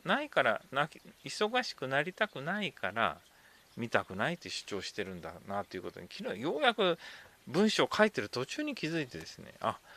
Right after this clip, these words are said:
そうなんだと。だからそういう目で見るとですね、皆さんも多分いろいろよく分かってくると思うんですよね。あ、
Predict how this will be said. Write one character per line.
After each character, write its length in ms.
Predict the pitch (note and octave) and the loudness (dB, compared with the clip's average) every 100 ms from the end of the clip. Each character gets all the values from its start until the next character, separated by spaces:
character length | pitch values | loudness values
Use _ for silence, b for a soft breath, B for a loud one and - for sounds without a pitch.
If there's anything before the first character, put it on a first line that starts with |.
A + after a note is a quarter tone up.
| B B | B B
そ 240 | - A3+ | -2 0
う 20 | |
な 140 | B3 C#3+ | 4 4
ん 60 | |
だ 80 | G#2 | 2
と。 40 | - | -10
だ 60 | |
か 320 | - _ - | -18 _ 2
ら 60 | E3+ | 2
そ 340 | - C4+ C#4+ | 4 4 4
う 60 | C#4+ | 2
い 60 | C4+ | 0
う 160 | C#4 | -2
目 140 | C#4 D4 | 2 4
で 80 | A#3+ | 4
見 140 | A3+ | 4
る 100 | A#3+ | 2
と 120 | F#3+ | 0
で 80 | A2+ | -2
す 80 | A2+ | 0
ね、 120 | G#2+ | -2
皆 200 | C3+ E3 | 0 -2
さ 100 | D#3+ | -2
ん 60 | A2 | -4
も 80 | |
多 100 | G2 | -2
分 160 | C#3 G#2+ | 0 0
い 60 | C3 | 0
ろ 120 | E3 | 0
い 40 | |
ろ 80 | C#3+ | 2
よ 100 | D#3+ | 0
く 100 | C#3 | 4
分 120 | A#2 | 4
か 100 | - | 6
っ 40 | C#4+ | 2
て 120 | - | -2
く 100 | G2+ | -6
る 80 | F2+ | -4
と 80 | |
思 100 | F2+ | -8
う 20 | D2 | -8
ん 40 | |
で 60 | - | -12
す 40 | |
よ 40 | |
ね。 80 | - B B B B B B _ | -14 B B B B B B _
あ、 140 | E3 | -2